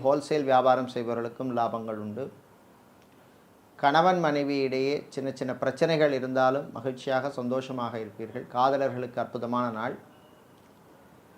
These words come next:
வெளியூர், வெளிநாட்டு பயணங்கள், உள்நாட்டு பயணங்கள்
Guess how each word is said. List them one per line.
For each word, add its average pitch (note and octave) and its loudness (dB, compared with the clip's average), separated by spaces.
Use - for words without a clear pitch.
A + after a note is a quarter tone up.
வெளியூர், F#3+ 12
வெளிநாட்டு F3+ 8
பயணங்கள், D#3+ 4
உள்நாட்டு D3+ 4
பயணங்கள் C3 0